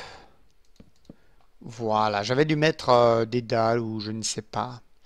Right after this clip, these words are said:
Soit recouvrir, euh, vite fait le toit pour finir le toit. Et du coup, ça fait des trous ici. C'est pas bien grave, hein. On est là pour reboucher les trous. Voilà.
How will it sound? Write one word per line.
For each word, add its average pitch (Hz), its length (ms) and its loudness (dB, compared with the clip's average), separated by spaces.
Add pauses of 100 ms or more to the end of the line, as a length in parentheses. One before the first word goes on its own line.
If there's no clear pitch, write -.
(480)
Soit - 280 2
recouvrir, 131 680 2
euh, 110 460 2
vite 113 240 -10
fait 135 220 0
le 131 140 0
toit 143 500 -2 (100)
pour - 160 -10
finir 135 320 -6
le 117 80 -6
toit. 143 400 -2
Et - 240 -6 (720)
du 139 160 -8
coup, 240 220 -4
ça 180 200 2
fait 196 200 2
des 196 140 -2
trous 254 340 -4 (100)
ici. 208 380 -2
C'est 139 180 -2
pas - 160 4
bien 143 220 0
grave, 156 340 -6
hein. 156 180 -4
On 131 140 -4
est 127 100 -2
là 127 280 0 (160)
pour 127 400 0
reboucher 202 840 2
les 147 240 0
trous. 123 420 -4
Voilà. 95 840 -4